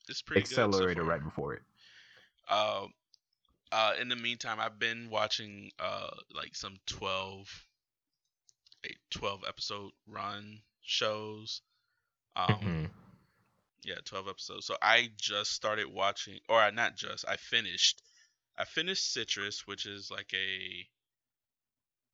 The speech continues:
Speaker 1: um, slice of life story between two stepsisters that fall in love with each other. I watched that.
Speaker 2: Oh.
Speaker 1: Um,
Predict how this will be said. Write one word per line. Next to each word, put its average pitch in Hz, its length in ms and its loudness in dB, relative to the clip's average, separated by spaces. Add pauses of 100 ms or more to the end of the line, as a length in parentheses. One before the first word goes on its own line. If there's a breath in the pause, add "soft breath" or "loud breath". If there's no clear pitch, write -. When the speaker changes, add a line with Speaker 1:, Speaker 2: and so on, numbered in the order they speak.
(300)
Speaker 1:
um, 50 400 -8 (720)
slice - 480 0
of 107 120 -12
life 104 440 -4 (1120)
story 113 720 -2
between 104 680 -8
two 117 160 -8
stepsisters - 880 -4 (260)
that 98 220 -2 (140)
fall 101 300 0
in 101 80 -6
love 98 160 -2
with 98 120 -10
each 101 160 -8
other. 117 260 -10 (500)
I 87 80 2
watched 87 300 -2
that. 98 220 -2 (960 soft breath)
Speaker 2:
Oh. 95 260 4 (640 loud breath)
Speaker 1:
Um, 92 380 -6